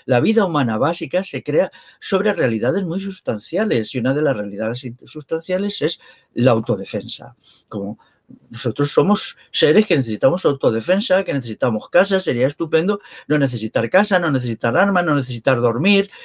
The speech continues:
y no estar condenados a morir, ¿no? Pero somos lo que somos,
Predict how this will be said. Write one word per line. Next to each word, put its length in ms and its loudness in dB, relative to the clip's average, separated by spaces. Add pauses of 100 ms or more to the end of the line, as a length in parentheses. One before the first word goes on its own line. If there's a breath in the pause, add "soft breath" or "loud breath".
(180 loud breath)
y 220 4
no 400 8 (220 loud breath)
estar 340 4
condenados 540 2
a 80 0
morir, 500 0
¿no? 240 -2 (220 soft breath)
Pero 320 6
somos 320 2
lo 120 4
que 80 -6
somos, 520 -2